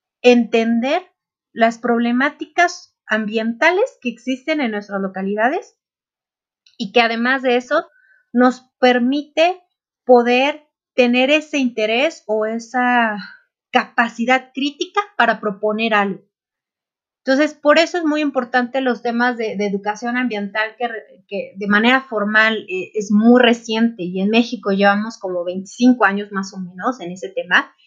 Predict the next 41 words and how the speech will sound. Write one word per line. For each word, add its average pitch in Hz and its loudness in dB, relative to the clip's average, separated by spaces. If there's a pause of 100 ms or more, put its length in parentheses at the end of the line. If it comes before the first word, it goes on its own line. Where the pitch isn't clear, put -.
(360)
y 214 -2
que, 247 4
y 247 -2
que 262 2
se 254 0
pone 294 0
más, 302 2 (240)
eh, 208 -10
más 226 -2
la 226 -2
mirada 240 2
mundial 233 -2 (480)
a 202 -4
partir 247 -2
de 254 0
mil 233 -2
novecientos 247 -4
noventa 202 -6
y 196 -4
dos 247 -4
con 208 -10
la 190 -14
cumbre 233 -16
en 202 -8
Río, 220 -2 (280)
como 233 2
que 254 4
se 262 6
une 311 2
el 302 2
factor 262 2
ambiental, 240 0
el 202 -12
factor 220 -10
social 226 -2
y 233 -2
económico 202 -6
con 190 -4
el 185 -6
desarrollo 202 -6
sostenible, 202 -4